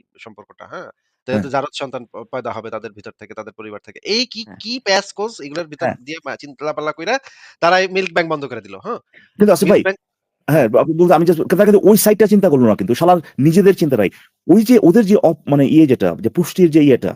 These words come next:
Speaker 2: যে দরকারটা, বা যে কারণে মিল্ক ব্যাংক টা প্রতিষ্ঠা, ওটা তো ভাই এমন না যে ভাই, কি বলবো ওটাকে, মানে এটা একটা ফ্যান্সি ইনিং বা ফ্যান্সি ফিডিং এরকম কিছু। দরকার ভাই জিনিসটা তাদের, তাই না? বাংলাদেশে তো আর ওই ইয়ে যেটা আপনার, আম, এটা যেন কি বলে ভাই? এই, আ,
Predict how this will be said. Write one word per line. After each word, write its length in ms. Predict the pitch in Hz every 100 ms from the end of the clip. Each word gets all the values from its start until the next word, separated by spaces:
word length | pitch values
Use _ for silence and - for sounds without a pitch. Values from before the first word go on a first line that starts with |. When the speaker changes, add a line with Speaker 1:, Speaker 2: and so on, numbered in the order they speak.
| _ _
Speaker 2:
যে 300 | 107 104 98
দরকারটা, 460 | 92 135 - - 92 _ _ _ _ _ -
বা 80 | 120
যে 160 | 139
কারণে 480 | 170 170 180 151 85 -
মিল্ক 240 | 107 147 131
ব্যাংক 380 | 117 147 143 -
টা 80 | -
প্রতিষ্ঠা, 380 | 143 147 151 147
ওটা 180 | 143
তো 100 | 147
ভাই 120 | 156 156
এমন 160 | 180
না 120 | 196
যে 100 | 185
ভাই, 160 | 170 170 147 _ _ -
কি 100 | 151
বলবো 140 | 120
ওটাকে, 240 | 101 92
মানে 180 | 92 113 110 - _ -
এটা 120 | 113
একটা 120 | 131
ফ্যান্সি 360 | 123 147 147 160
ইনিং 300 | 143 139 143
বা 100 | 127
ফ্যান্সি 320 | 127 139 -
ফিডিং 340 | 127 139 131 123
এরকম 260 | 131 139
কিছু। 240 | 107 95 87
দরকার 440 | 101 180 240 233
ভাই 140 | 151 156
জিনিসটা 340 | 135 110 104
তাদের, 220 | 101 95
তাই 120 | 90 190
না? 120 | 170
বাংলাদেশে 420 | 110 143 147 165
তো 100 | 170
আর 120 | 165
ওই 160 | 160 147 - _ _
ইয়ে 180 | - 156
যেটা 280 | 131 107 95
আপনার, 320 | 95 107 98
আম, 340 | - 98 95 85 80 _ - -
এটা 120 | 139
যেন 140 | 151
কি 120 | 147
বলে 160 | 160 160
ভাই? 200 | 156 180 _
এই, 300 | - 104 101
আ, 120 | -